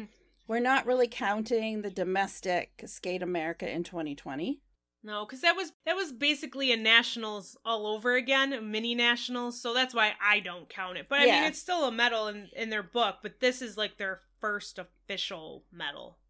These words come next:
Speaker 2: Yes. So they talked with Gina in the mix zone about training while Skate America, which took place last week, was in their home rink. I did see them,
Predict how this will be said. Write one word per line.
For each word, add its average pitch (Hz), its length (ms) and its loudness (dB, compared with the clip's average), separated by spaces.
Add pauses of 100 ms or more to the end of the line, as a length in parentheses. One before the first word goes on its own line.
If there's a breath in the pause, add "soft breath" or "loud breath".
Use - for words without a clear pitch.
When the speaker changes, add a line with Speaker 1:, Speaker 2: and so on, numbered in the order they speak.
(160)
Speaker 2:
Yes. 254 680 0 (540 soft breath)
So 294 360 2
they 269 360 6
talked - 340 4
with 359 140 0
Gina 262 640 4 (260)
in 254 560 0
the 233 360 0
mix 202 380 -4
zone 190 360 2
about 240 340 2
training 262 600 2
while 208 160 2
Skate 311 280 2
America, 269 720 2 (340 soft breath)
which 190 220 -8
took 214 180 -4
place 190 300 -2
last 170 340 0
week, 233 380 2 (320 loud breath)
was 277 220 2
in 302 240 4
their 294 180 6
home 269 420 6
rink. 214 400 2 (120)
I 208 120 6
did 233 360 0
see 285 260 0
them, 254 500 6